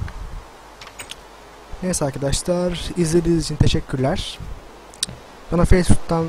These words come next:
ulaşabilirsiniz. Yakında sayfamı açıyorum. Daha şimdi açamadım çünkü ismi tam netleşmedi. Azazel Gaming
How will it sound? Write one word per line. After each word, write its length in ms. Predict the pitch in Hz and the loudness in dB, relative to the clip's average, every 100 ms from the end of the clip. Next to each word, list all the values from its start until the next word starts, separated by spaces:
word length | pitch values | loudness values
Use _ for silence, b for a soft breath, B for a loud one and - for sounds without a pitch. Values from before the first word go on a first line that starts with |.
| 170 | 0
ulaşabilirsiniz. 680 | 165 156 170 170 - 143 | 2 2 2 2 0 0
Yakında 240 | 147 156 151 | 0 0 0
sayfamı 400 | 165 156 160 160 | 2 2 2 0
açıyorum. 380 | 156 165 131 156 - - - - | 0 2 0 -2 -14 -16 -14 -8
Daha 160 | 143 135 | -4 4
şimdi 220 | - 147 | 6 6
açamadım 380 | 139 143 123 127 | 0 0 0 6
çünkü 340 | 170 - - | 6 6 0
ismi 240 | 151 156 147 | -4 -6 -4
tam 220 | - 147 | -4 -4
netleşmedi. 500 | 147 143 147 147 123 | -4 -4 0 0 -2
Azazel 400 | - 147 139 151 139 | -4 0 2 2 0
Gaming 340 | 147 156 156 | 0 -2 -4